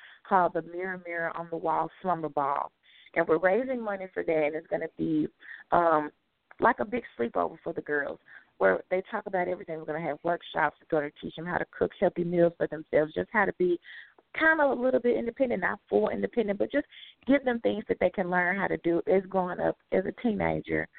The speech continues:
um, to be healthy and take care of themselves and be stylish and, you know, have personality, know how to walk into a room and be confident. We talk to them about all of that. And so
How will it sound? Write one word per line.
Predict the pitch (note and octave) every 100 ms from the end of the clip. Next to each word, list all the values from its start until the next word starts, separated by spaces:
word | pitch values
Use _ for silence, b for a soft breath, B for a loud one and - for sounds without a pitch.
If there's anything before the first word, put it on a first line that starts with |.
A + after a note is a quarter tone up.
| B B B -
um, | F3 F3 D#3+ D#3+ -
to |
be | B3 A#3+ G#3+
healthy | A3+ F3+ F3 E3+ E3 E3
and | E3 -
take | A3 E3+
care | - D#3
of | D3+
themselves | D3 - C#3+ C#3+ D3 D3
and | C#3+ D3+
be | E3 -
stylish | - E3+ D#3+ D#3 D3+ D#3
and, | D3+ C#3+ _ B B B
you | -
know, | F3+
have | G3+ -
personality, | G3 F3+ F#3 F3 E3+ E3+ F3 D#3+ D#3
know | F3+
how | G#3
to | F3+
walk | F3 E3+ E3+
into | F3 -
a | F3
room | E3 F3 E3+
and | E3
be | E3+
confident. | - - F3+ F3 D#3 D#3 - B B B -
We |
talk | F#3+ A#3+ F#3+
to | F#3
them | F3
about | E3 E3 D#3+
all | D3+ D#3
of | D3
that. | C#3+
And | D#3+ D#3 E3
so | D#3 D#3+